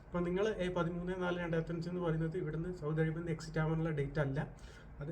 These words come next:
സൗദി അറേബ്യയിൽ എത്താനുള്ള അവസാന ഡേറ്റ് ആണ്. ഓക്കെ, ആ, നിങ്ങൾക്ക്, ആ, ഇവിടെ തിരിച്ചു പോകാനുള്ള ഡേറ്റ് എന്ന് പറയുന്നത് നിങ്ങളുടെ സ്പോൺസറുടെ എബ്ഷിർ അക്കൗണ്ട് ഓപ്പൺ ചെയ്യാം. അതിൽ നിങ്ങൾക്ക് കാണാൻ പറ്റും വിസ വാലിഡിറ്റി,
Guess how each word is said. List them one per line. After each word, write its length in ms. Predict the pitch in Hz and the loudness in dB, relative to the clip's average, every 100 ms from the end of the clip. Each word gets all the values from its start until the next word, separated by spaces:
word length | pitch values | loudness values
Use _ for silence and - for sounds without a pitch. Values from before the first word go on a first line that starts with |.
| 156 | -4
സൗദി 300 | 165 156 160 | 0 4 6
അറേബ്യയിൽ 340 | 165 165 196 202 | 6 4 0 0
എത്താനുള്ള 560 | 156 - 175 185 151 143 | -4 0 2 4 2 0
അവസാന 440 | 165 156 165 156 | 0 0 2 2
ഡേറ്റ് 280 | 147 127 - | 2 0 -2
ആണ്. 120 | 120 - | -6 -6
ഓക്കെ, 180 | 123 143 - - - - | -6 -6 -6 -14 -16 -8
ആ, 60 | 175 | -4
നിങ്ങൾക്ക്, 440 | 175 202 208 240 226 - | 2 4 4 2 0 0
ആ, 60 | 170 165 170 165 | 2 4 2 2
ഇവിടെ 220 | 170 180 | 2 2
തിരിച്ചു 280 | 180 160 180 | 0 0 0
പോകാനുള്ള 340 | 170 170 175 | 0 0 0
ഡേറ്റ് 260 | 156 139 156 | 0 0 -2
എന്ന് 120 | 165 | -2
പറയുന്നത് 280 | 147 147 180 - - - - - | 0 0 0 -2 -12 -16 -16 -2
നിങ്ങളുടെ 280 | 160 160 180 | 0 2 0
സ്പോൺസറുടെ 760 | 180 165 151 143 170 165 208 - 151 | 0 2 2 2 2 2 2 0 -2
എബ്ഷിർ 460 | 147 147 - 196 | -2 -2 -4 -2
അക്കൗണ്ട് 380 | 160 - 160 143 | -2 0 0 0
ഓപ്പൺ 260 | 131 156 139 | 0 0 0
ചെയ്യാം. 320 | 127 131 131 - - - - | 0 0 0 -6 -18 -14 -2
അതിൽ 260 | 175 208 226 | 2 2 2
നിങ്ങൾക്ക് 320 | 190 160 180 | 0 0 2
കാണാൻ 280 | 160 147 139 | 2 2 0
പറ്റും 340 | 135 147 180 | -2 -4 -4
വിസ 260 | 143 135 165 | -4 -2 0
വാലിഡിറ്റി, 680 | 160 143 135 135 131 131 | 2 2 0 0 -2 -6